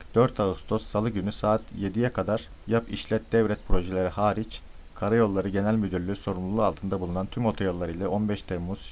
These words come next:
Şehitler Köprüsü ve Fatih Sultan Mehmet Köprüsü'nden geçişlerde vatandaşlardan ücret alınmamıştı. Yine otuz bir Temmuz Cuma günü saat on ikiden başlayarak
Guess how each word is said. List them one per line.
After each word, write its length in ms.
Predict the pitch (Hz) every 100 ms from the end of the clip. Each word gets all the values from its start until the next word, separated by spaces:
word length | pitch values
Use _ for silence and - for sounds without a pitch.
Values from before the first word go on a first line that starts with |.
| -
Şehitler 380 | 95 - 107
Köprüsü 360 | - - 90 101
ve 100 | 101
Fatih 380 | - 87 92 104
Sultan 340 | - 87 104
Mehmet 280 | 98 98 107
Köprüsü'nden 480 | - - - 95 98
geçişlerde 480 | 90 - 110 101 90
vatandaşlardan 680 | 90 95 87 - 98 101
ücret 360 | 95 95 104 -
alınmamıştı. 640 | 92 92 80 76 - 76 - - - -
Yine 160 | 101 131
otuz 280 | 127 110 110
bir 80 |
Temmuz 400 | 139 120 110 220
Cuma 240 | 101 110 120
günü 200 | 101 104
saat 260 | - 98 - -
on 140 | 101 123
ikiden 340 | 117 101 98
başlayarak 520 | 101 101 113 120 104